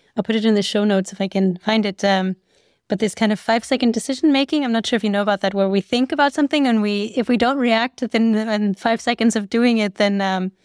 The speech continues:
we kind of just forget about it. So when you say, "Time to go to bed," then it's like, you know, the, the idea of standing up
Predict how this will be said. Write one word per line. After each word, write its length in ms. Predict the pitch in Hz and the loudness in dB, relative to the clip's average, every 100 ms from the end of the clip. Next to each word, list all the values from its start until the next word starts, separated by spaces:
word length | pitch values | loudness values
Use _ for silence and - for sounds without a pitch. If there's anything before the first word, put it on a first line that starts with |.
| _ _ _ | _ _ _
we 80 | 214 | -4
kind 160 | 240 | 0
of 60 | 220 | 0
just 340 | 196 190 - - _ | 0 -6 -8 -14 _
forget 280 | - 220 214 | -6 -2 0
about 220 | 196 185 | 0 -2
it. 80 | 190 | -4
So 160 | - 202 | -2 0
when 100 | 208 | 2
you 80 | 208 | 2
say, 320 | 208 202 196 _ _ _ | 2 0 -2 _ _ _
"Time 220 | - 262 | -2 0
to 60 | 233 | 0
go 80 | 220 | -2
to 80 | 220 | 0
bed," 240 | 233 190 | 0 0
then 180 | 214 208 | -2 -2
it's 240 | 196 - | -4 0
like, 320 | 202 196 - - - | 2 2 -4 -12 -2
you 80 | 226 | 2
know, 200 | 208 220 - | 2 -2 -6
the, 120 | 262 _ | -10 _
the 160 | 247 226 | -2 2
idea 420 | 220 226 226 226 | 2 0 0 0
of 80 | 214 | -2
standing 440 | - 247 226 220 | 0 0 2 2
up 220 | 214 208 | 2 0